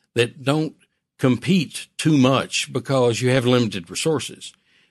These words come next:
let's give the resources to existing store growth first and then open new stores." So every time we open a new store, it will be a more powerful store because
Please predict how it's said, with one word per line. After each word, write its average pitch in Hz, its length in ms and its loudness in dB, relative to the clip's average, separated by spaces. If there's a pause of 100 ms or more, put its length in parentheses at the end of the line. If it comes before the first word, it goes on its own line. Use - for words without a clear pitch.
(420)
let's 127 180 2
give 185 220 4
the 185 80 2
resources 175 880 0 (560)
to 113 440 -2 (400)
existing 151 640 0
store 156 360 0
growth 117 400 2
first - 680 -4 (600)
and 127 180 2
then 180 220 6
open 113 340 2
new 90 160 -8
stores." - 640 -8 (680)
So 117 240 2
every 190 240 4
time 156 300 0
we 135 160 4
open 123 320 2
a 98 60 -2
new 147 280 2
store, 135 600 0 (580)
it 175 160 0
will 131 160 0
be 135 180 2
a 123 80 4
more 123 240 2
powerful 143 600 -2
store 165 540 0
because 127 800 0